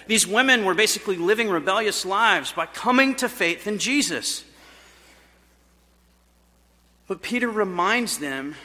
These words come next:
that just because your husbands aren't believers, it doesn't mean that you're not supposed to live within the order that God has created in your relationship. And in fact,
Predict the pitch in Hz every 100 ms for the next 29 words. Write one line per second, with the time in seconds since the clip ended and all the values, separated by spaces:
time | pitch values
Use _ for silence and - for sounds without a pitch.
0 | - - - 170 - - 226 262 269 -
1 | - - 226 226 165 185 - 226 220 220
2 | 196 - 180 190 - 165 185 233 131 131
3 | 143 - - - - _ _ - 160 220
4 | 233 240 220 240 208 190 175 170 165 -
5 | - 180 - 175 165 175 226 202 170 156
6 | 175 180 170 175 - 170 208 208 185 180
7 | 147 143 143 139 - 160 160 180 156 135
8 | - 143 143 143 139 156 156 135 139 -
9 | 226 262 247 - 277 285 208 170 -